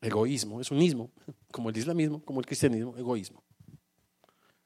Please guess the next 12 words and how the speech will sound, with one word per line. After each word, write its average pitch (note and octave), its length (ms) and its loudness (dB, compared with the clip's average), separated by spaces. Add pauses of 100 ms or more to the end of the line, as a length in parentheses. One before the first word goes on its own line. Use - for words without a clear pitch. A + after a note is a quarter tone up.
(1040)
Y C3+ 80 -10
ese D#3+ 100 0
es G3 80 2
el G3+ 100 0
verso F#3 220 2
doce. - 380 -2 (580)
Eh, F#3 160 -12 (500)
que C3+ 120 -2
se C3 100 0
mueran. B2+ 340 -2 (840)
Prefiero E3 320 0
morir, B2 440 0